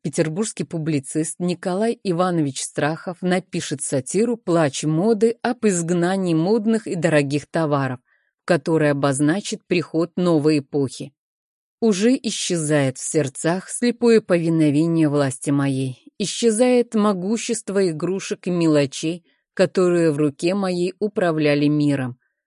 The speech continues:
Уже безделки не чтутся совершенствами достоинств, а разорение и глупость не ставятся великостью мотов и славой вертопрахов. Для глаз глупцов приманчивая наружность, для пустых голов милые приятности,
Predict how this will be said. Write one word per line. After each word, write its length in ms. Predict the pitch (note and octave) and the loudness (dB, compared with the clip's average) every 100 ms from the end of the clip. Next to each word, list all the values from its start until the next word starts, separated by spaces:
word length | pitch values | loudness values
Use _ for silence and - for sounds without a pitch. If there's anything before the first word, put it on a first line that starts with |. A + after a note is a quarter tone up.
| _ - | _ -2
Уже 280 | F3+ D#3+ | 0 0
безделки 680 | D#3 D#3 D3 C#3+ G#3 A3 - | 0 0 -2 2 2 2 -2
не 220 | A3 A3 A#3 | 0 0 0
чтутся 540 | - - G#3 A3 G#3 | -6 -4 -4 0 -2
совершенствами 880 | - D#3+ D3+ - F3 E3 - F3 E3 | 0 -2 -2 -2 -4 -4 -4 0 0
достоинств, 800 | D3 C#3 - - E3+ G3 - - _ | 2 0 0 -2 0 -2 -8 -16 _
а 140 | - F3 | 0 2
разорение 680 | E3 E3 E3+ F3+ D#3+ D3+ C#3+ | 4 4 4 4 2 2 2
и 40 | |
глупость 640 | C#3+ D#3+ A3 A3+ A3 - | 0 -2 -2 -4 -4 -2
не 160 | B3 D4 | 4 4
ставятся 640 | - - E3 D3+ C#3+ - | 4 0 2 2 0 0
великостью 800 | D#3 E3+ D#3 F3+ - C#3+ - D3 | 2 2 2 2 0 -4 -2 -2
мотов 500 | D3 G3 A3+ G#3+ - - | 0 -2 -2 -6 -6 -6
и 120 | F3 | -4
славой 560 | - D#3 E3 E3+ D#3+ | 0 2 2 4 2
вертопрахов. 760 | D3 C#3 D#3 C#3+ D3 C3+ - E3 _ _ _ _ E3 | 2 -2 -2 -2 -2 -4 -6 -16 _ _ _ _ -2
Для 220 | F3 F#3+ | 0 2
глаз 320 | F3 E3 D3 | 4 2 2
глупцов 580 | C#3 C3+ - F3 G3+ - | -2 -4 -4 -4 -4 -2
приманчивая 680 | G3+ A3+ C4+ B3+ G#3+ F3+ E3+ | 2 4 4 2 2 2 2
наружность, 800 | D3+ D3 E3 G3+ G#3 G3+ - - | 2 2 2 0 -4 -6 -8 -4
для 320 | D#3+ F#3+ B3 | 0 2 2
пустых 640 | B3 A3+ - - G3+ F3 | 2 0 -2 0 0 0
голов 540 | D3+ D3+ D3 D#3+ G3 - | 2 4 4 2 0 -2
милые 580 | F3+ F3 F3 G3+ G3+ E3+ | 0 2 2 2 0 0
приятности, 1000 | D#3+ D3 D3 C3 - C3+ - - C#3 | 0 2 2 0 0 -2 -4 -8 -12